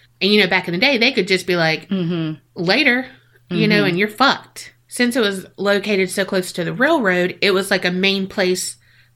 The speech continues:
Speaker 1: for the battle 'cause
Speaker 2: Mm-hmm.
Speaker 1: all of their shit could be right there.
Speaker 2: Right.
Speaker 1: It was blasted with cannonballs and shit.
Speaker 2: The house was?
Speaker 1: Yeah. And that was by both Union and Confederate soldiers.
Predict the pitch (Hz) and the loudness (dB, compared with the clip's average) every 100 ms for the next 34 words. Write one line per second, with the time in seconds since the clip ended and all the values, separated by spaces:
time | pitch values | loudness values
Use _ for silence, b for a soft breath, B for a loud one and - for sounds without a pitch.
0 | - 202 180 170 185 262 247 165 170 170 | -2 0 2 2 2 2 2 2 0 -2
1 | 180 170 170 147 147 - 151 185 208 190 | 0 2 2 0 -6 -8 -2 0 0 0
2 | 185 175 165 160 - - 294 277 180 185 | 0 0 0 -4 -6 -4 -2 -2 -2 -2
3 | 165 165 170 165 208 175 170 147 131 - | 0 0 -2 -2 -2 0 0 -2 -4 -8
4 | _ _ _ - 208 208 208 - - - | _ _ _ -2 0 2 0 -4 -12 -4
5 | 202 175 165 - 175 175 180 208 226 208 | 0 0 -2 -12 -8 0 0 0 -2 -4
6 | 180 170 170 - 208 190 170 165 156 156 | -2 -4 -4 -2 0 2 0 0 -2 -4
7 | 156 151 147 - 151 151 B B B B | -6 -10 -8 -8 -8 -12 B B B B
8 | - 190 170 170 - 208 220 - - 190 | -12 -10 -8 -8 -8 -8 -8 -12 -6 0
9 | 170 - - b b b b b b _ | 0 -2 -10 b b b b b b _
10 | _ 190 208 180 208 208 185 180 190 190 | _ 0 0 0 -2 0 0 2 4 4
11 | 180 - 175 220 214 214 196 - 196 208 | 2 -2 0 2 4 2 2 0 0 0
12 | 208 185 185 180 160 - - 170 160 131 | 0 -2 0 2 0 -2 -2 -2 -2 -6
13 | 123 131 - | -10 -12 -14